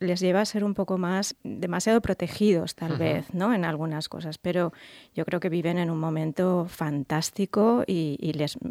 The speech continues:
Speaker 1: <laughs> me causan envidia.
Speaker 2: <laughs>
Speaker 1: Pero es eso, ¿no? Es el recuerdo de Valencia, no puedo, no puedo evitar, ¿no?, el, el rememorar.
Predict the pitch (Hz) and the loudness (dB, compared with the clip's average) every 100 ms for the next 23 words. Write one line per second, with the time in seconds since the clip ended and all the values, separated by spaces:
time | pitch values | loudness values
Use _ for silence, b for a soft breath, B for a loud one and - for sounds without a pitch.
0 | - - - 226 - 202 - 202 190 180 | -8 -8 -8 -2 2 2 4 4 4 4
1 | 175 180 180 175 165 170 180 160 160 - | 2 4 4 4 4 6 6 6 2 -4
2 | 131 - - - - - 190 196 220 214 | -6 -6 -18 -20 -16 2 6 8 6 4
3 | 185 - 147 160 175 165 180 175 170 185 | 0 0 -2 0 0 2 0 0 0 2
4 | 180 185 196 175 175 185 214 202 190 170 | 4 6 6 4 2 2 2 2 2 0
5 | 180 170 160 147 - 165 175 175 165 156 | 2 2 2 0 -2 -2 4 6 6 4
6 | - 156 156 160 196 160 151 - 175 160 | 2 2 2 0 2 2 0 0 0 2
7 | 170 170 156 151 156 151 139 | 2 2 2 2 2 0 -4